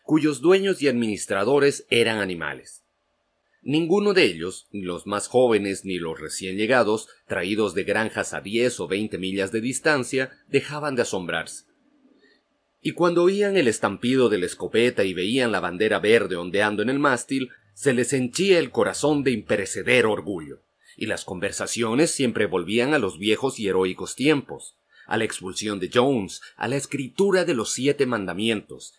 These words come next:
a las grandes batallas en las que habían derrotado a los invasores humanos. No había renuncia a ninguno de los viejos sueños. Todavía creían en la república de los animales que el comandante había anunciado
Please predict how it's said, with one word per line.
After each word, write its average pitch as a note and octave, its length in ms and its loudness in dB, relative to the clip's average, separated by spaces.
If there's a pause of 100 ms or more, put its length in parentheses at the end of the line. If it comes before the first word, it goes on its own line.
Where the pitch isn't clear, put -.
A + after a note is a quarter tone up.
(120)
a - 120 -2
las D#2+ 220 -10
grandes B2+ 520 4
batallas C#3+ 520 0
en A#2+ 100 2
las A#2+ 100 0
que - 120 -2
habían D3 300 2
derrotado C3+ 480 2
a C#3+ 40 4
los C3 180 0
invasores B2+ 560 -2
humanos. B2 560 -2 (520)
No D3 260 4
había F#3+ 260 4
renuncia D3+ 720 2
a A2+ 60 -4
ninguno A2 600 0
de A2 80 2
los F2 200 -4
viejos G2+ 340 -2
sueños. - 640 -10 (500)
Todavía A2 480 2
creían C3 400 0
en A2+ 120 2
la G2+ 80 0
república B2 560 0
de G2+ 80 0
los F#2 180 -4
animales A2+ 480 0
que - 80 -2
el A2+ 100 0
comandante A#2 640 0
había C3 260 0
anunciado B2 640 -2